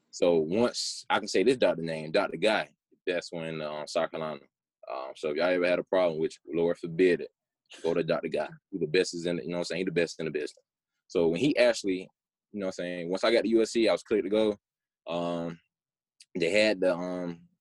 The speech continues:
they had the little reevaluation thing for me to make sure, like, okay, can he cut? Can he plant? Okay. And once I passed that, I was good to go. And next thing you know, once I got to U S C, um, that spring, well, I was there for that fall, but, you know what I'm saying, wasn't eligible until that spring.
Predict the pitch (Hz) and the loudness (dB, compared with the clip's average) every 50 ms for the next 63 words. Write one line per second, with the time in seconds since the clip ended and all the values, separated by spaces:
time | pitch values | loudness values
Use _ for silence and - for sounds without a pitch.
0 | _ _ 76 85 92 98 98 95 90 80 87 92 92 92 92 90 90 87 85 85 | _ _ -6 -2 -2 0 0 -2 -2 -2 -2 -2 0 0 0 -2 -2 -4 -4 -2
1 | 90 90 92 85 87 87 90 87 87 87 - - 87 85 - - 87 87 87 - | 0 0 0 0 0 0 0 2 0 0 -2 -4 -12 -12 -8 -6 -6 -6 -6 -6
2 | 90 85 87 85 82 85 85 80 - - 85 78 80 82 80 80 - 78 76 - | -6 -6 -6 -6 -6 -6 -6 -6 -6 -6 -8 -6 -4 -6 -6 -6 -6 -8 -10 -10
3 | 82 82 82 - - 107 95 80 76 _ - 80 76 - - 113 110 104 92 - | -14 -16 -16 -2 0 2 2 2 -2 _ -14 -14 -14 -8 -4 -2 -2 -2 -2 -6
4 | _ _ _ _ _ _ - 85 - 85 80 82 87 87 - 87 80 82 - 95 | _ _ _ _ _ _ -8 -2 0 2 0 0 0 -6 -10 -6 -6 -4 -2 -2
5 | 92 - 104 95 95 104 110 101 87 87 85 85 101 95 92 90 90 85 82 - | 0 2 4 4 4 4 4 4 2 2 2 2 0 0 2 2 0 0 0 -2
6 | _ _ _ _ _ _ _ _ _ _ - 80 85 87 101 110 - 123 123 127 | _ _ _ _ _ _ _ _ _ _ -8 -6 -2 0 0 0 2 2 2 4
7 | 131 127 113 110 107 - 135 127 123 - - - 131 131 127 127 127 123 - - | 6 4 4 4 2 2 0 2 2 2 2 2 2 4 6 6 6 4 4 0
8 | 110 95 95 92 80 _ _ _ _ _ _ _ _ 90 101 104 98 95 95 92 | -2 -2 -4 -6 -14 _ _ _ _ _ _ _ _ -10 -6 -4 -4 -4 -4 -4
9 | 90 87 98 104 - - - 117 113 113 107 101 98 95 _ _ 95 92 90 90 | -2 0 0 0 0 -2 -4 -4 -2 -2 -2 -4 -6 -10 _ _ -2 0 0 2
10 | 95 98 95 101 95 - - 87 87 82 - - 92 87 82 78 71 69 76 78 | 0 0 2 0 0 0 -2 -6 -6 -4 -2 0 2 2 2 0 -4 -4 -4 -4
11 | 80 - - 82 85 82 80 - - 80 76 73 71 _ _ _ 80 85 82 80 | -4 -6 -8 -10 -10 -10 -10 -10 -10 -12 -12 -12 -16 _ _ _ -2 -2 -2 0
12 | 69 87 92 87 82 76 82 80 78 - - 71 76 76 - - 92 90 85 78 | 0 2 2 0 0 -2 -6 -8 -6 -6 -6 -6 -6 -6 -8 -8 -10 -10 -10 -12